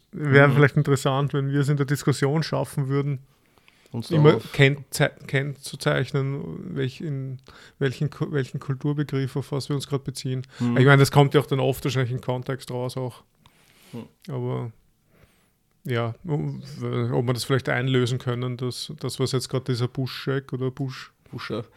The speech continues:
Speaker 1: Busche, äh,
Speaker 2: Buschen.
Speaker 1: quasi kritisiert, diese Konfusion von
Speaker 2: Mhm.
Speaker 1: unterschiedlichen Bedeutungen, dass wir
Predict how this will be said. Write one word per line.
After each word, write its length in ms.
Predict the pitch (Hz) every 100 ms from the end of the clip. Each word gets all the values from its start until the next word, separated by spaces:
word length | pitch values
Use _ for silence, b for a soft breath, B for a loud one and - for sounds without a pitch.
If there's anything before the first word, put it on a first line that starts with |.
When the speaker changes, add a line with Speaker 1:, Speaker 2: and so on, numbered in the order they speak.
| -
Speaker 1:
Busche, 480 | - 135 - 139 135
äh, 40 | 131
Speaker 2:
Buschen. 260 | 131 127
Speaker 1:
quasi 260 | 110 156 127
kritisiert, 580 | 151 - 135 - 143 139
diese 200 | 123 127
Konfusion 680 | 135 123 135 - 123 139 131
von 160 | -
Speaker 2:
Mhm. 60 | 123 120
Speaker 1:
unterschiedlichen 260 | 139 123
Bedeutungen, 440 | 113 127 123 131 123
dass 180 | 123 127
wir 300 | 131 147